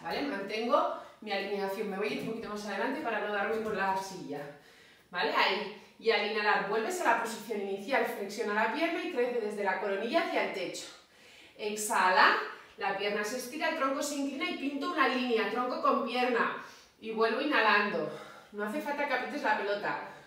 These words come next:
¿eh? Lo que tú quieras. Si quieres apretar, aprietas, pero los hombros bien encajados. Venga, y crece arriba cogiendo aire. Exhalo, profundo, profundo el abdomen.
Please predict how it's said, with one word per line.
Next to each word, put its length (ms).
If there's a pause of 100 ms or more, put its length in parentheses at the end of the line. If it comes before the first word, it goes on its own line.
(160)
¿eh? 140
Lo 140
que 60
tú 140
quieras. 300
Si 80
quieres 180
apretar, 380
aprietas, 360
pero 140
los 220
hombros 320
bien 140
encajados. 1000 (640)
Venga, 340
y 140
crece 520
arriba 340
cogiendo 460
aire. 760 (720)
Exhalo, 840
profundo, 480
profundo 380
el 60
abdomen. 1000